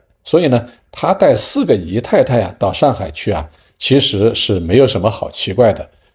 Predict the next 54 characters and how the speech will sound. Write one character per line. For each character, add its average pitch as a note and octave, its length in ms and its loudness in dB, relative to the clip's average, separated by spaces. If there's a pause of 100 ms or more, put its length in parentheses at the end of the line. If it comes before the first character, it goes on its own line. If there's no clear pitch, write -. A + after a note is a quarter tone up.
所 C3 220 2
以 F#2 340 -2 (160)
朱 D3+ 160 2
德 A2+ 400 4
有 C3 160 4
九 G#2 280 -4 (100)
个 F3+ 80 4
老 C3 160 2 (100)
婆， G2 320 -10 (140)
那 A2 140 0
个 G2 100 2
可 F#2+ 220 -8
能 E2+ 180 -6
性 G#2+ 220 -2
呢， E2 120 -4 (240)
还 - 220 -2
是 G#2 140 0
很 - 140 -10
大 E2+ 220 -4
的。 - 80 -14 (1700)
据 C#3 160 2
说 B2+ 200 6
啊， D#2 240 -4 (100)
著 E3+ 160 2
名 G#2 200 -2
的 A#2 120 4
武 D#2+ 220 -14
侠 C3 180 4
小 - 180 -4
说 - 160 -2
大 G#2 180 0
师 G2 300 -4 (340)
金 D#3+ 220 0
庸 F#3+ 180 4
写 A#2+ 180 2
的 F#2 240 -4 (120)
《鹿 E3 220 2
鼎 D#2+ 280 -8
记》 B2 220 -2
中 G#2+ 180 0
呢， F#2+ 140 0 (260)
韦 A#2+ 200 2
小 E3+ 140 4
宝 F2 560 -2
有 F#2 180 -2
七 C3 320 2
个 G#3 80 4
老 F#2 180 0
婆， - 360 -10 (580)
他 - 140 -2
的 A2 80 4
原 G2 240 2
型 G2+ 160 -2
呢， F#2 120 -2